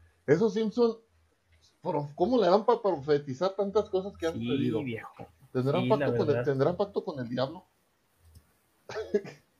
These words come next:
Speaker 2: Pues es que mira, es que ya, ya, ya creo que es más que presentan una realidad tan irónica, Sama,
Speaker 1: Ajá.
Speaker 2: que terminan atinándole, viejo, porque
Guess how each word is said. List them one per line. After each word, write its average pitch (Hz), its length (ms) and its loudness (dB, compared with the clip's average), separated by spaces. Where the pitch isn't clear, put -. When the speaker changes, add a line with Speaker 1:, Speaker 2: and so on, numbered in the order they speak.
Speaker 2:
Pues 170 180 10
es 190 140 2
que 254 100 12
mira, 233 340 12
es 185 160 2
que 254 180 8
ya, 226 240 12
ya, 214 200 12
ya 196 300 6
creo 247 280 10
que 254 100 4
es 247 100 6
más 233 480 8
que 175 120 6
presentan 214 540 8
una 285 180 6
realidad 214 580 8
tan 254 140 8
irónica, 269 880 6
Sama, 262 540 0
Speaker 1:
Ajá. 117 400 -6
Speaker 2:
que 170 140 2
terminan 175 580 4
atinándole, 262 720 4
viejo, 240 280 4
porque 175 460 0